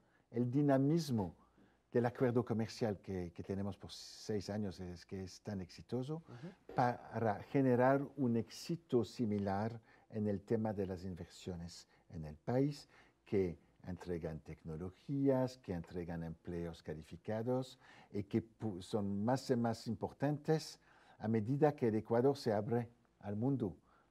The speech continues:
Speaker 1: Hemos visto un acuerdo histórico comercial con China, por ejemplo.
Speaker 2: Claro.
Speaker 1: ¿Mm? So, para mí el tema de las inversiones, ¿qué inversiones verdes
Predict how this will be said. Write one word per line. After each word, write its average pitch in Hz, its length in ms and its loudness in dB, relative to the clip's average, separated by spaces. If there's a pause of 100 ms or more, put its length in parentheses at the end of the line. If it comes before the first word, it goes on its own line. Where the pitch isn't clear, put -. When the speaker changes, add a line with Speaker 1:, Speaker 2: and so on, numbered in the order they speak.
(140)
Speaker 1:
Hemos 95 360 -10
visto 98 340 -8
un 104 140 -2
acuerdo 95 480 -6
histórico 92 760 -6
comercial 92 420 -8
con 87 160 -12
China, 120 260 -6
por - 180 -18
ejemplo. - 400 -14
Speaker 2:
Claro. - 120 -20 (220)
Speaker 1:
¿Mm? 120 80 -12 (600)
So, 135 200 10
para 156 240 8
mí 196 120 6
el 165 140 4
tema 175 280 6
de 147 120 6
las 127 180 6
inversiones, 95 600 -4
¿qué - 120 6
inversiones 143 800 0
verdes 113 640 0